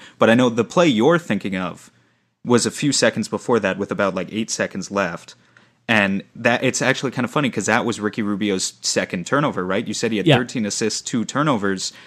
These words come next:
Speaker 1: Um, the Suns improperly inbounded the ball. You could say that Rubio got fouled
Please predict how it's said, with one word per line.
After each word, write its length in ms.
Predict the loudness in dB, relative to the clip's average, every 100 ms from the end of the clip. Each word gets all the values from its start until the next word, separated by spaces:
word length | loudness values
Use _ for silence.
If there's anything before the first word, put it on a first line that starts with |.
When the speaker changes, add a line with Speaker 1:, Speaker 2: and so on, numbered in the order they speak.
| -20 -4
Speaker 1:
Um, 360 | 0 0 -2 -6
the 160 | -4 -2
Suns 400 | 0 0 0 -2
improperly 800 | -2 -2 2 0 0 -2 -2 -4
inbounded 500 | -4 -2 -2 -4 -8
the 60 |
ball. 440 | -2 -2 -2 -4 -10 _ -8
You 120 | -6
could 140 | -6 -4
say 180 | -2
that 120 | -2 -4
Rubio 280 | -6 -6 -8
got 220 | -10 -10
fouled 480 | -10 -10 -12 -16